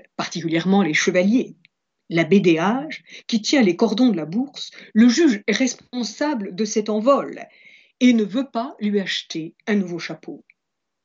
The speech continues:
Faites, dit-il, faites maintenant la pénitence de votre imprudence et défendez votre chef de la violence et de l'air comme vous pourrez. » Alors François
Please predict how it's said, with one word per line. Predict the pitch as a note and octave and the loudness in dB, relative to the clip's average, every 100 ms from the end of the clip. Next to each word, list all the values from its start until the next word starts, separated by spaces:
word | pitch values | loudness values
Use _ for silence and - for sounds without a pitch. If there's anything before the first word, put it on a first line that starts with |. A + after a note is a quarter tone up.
| _ _ _ _ | _ _ _ _
Faites, | - F4+ D#4 - - - - | -4 0 0 -2 -16 -18 -18
dit-il, | E3 D#3+ F#3 F3 D3+ - - _ _ _ | -18 -14 -12 -10 -12 -14 -18 _ _ _
faites | - E4+ D#4 B3+ | 0 2 2 -2
maintenant | B3+ D4 D4+ D4 C#4+ D#4+ | -4 -2 -4 -2 -2 0
la | G#3+ | -2
pénitence | G#3 D4+ C4+ C4 - D#4 D4 G3+ | 0 2 2 0 -2 -2 -2 -2
de | A3+ | 0
votre | A3+ A#3 C4+ | 0 -2 -2
imprudence | C#4 - A#3+ D4 D#4 C#4+ - - - - | -4 -2 0 0 -2 -8 -16 -20 -6 0
et | A3 | 4
défendez | E4+ - D#4+ A3+ | 4 2 0 0
votre | G#3 C#4 D4 | 0 -2 -2
chef | C#4+ D#4+ E4 - | -6 -4 -6 -6
de | F3 | -4
la | G#3 | -2
violence | G3+ A3+ A#3+ C#4 C#4+ - | 0 0 2 0 -6 -6
et | |
de | G3 | -2
l'air | A3 A3+ B3 - | 0 0 -4 -2
comme | G3 | 0
vous | G3+ G#3 | 0 -2
pourrez. » | A#3 G3+ - _ _ _ _ _ _ _ _ _ _ | -4 -6 -8 _ _ _ _ _ _ _ _ _ _
Alors | E3+ D#3+ E3 E3+ | -6 -4 -6 -10
François | - F3 - - D3+ | -12 -12 -10 -10 -10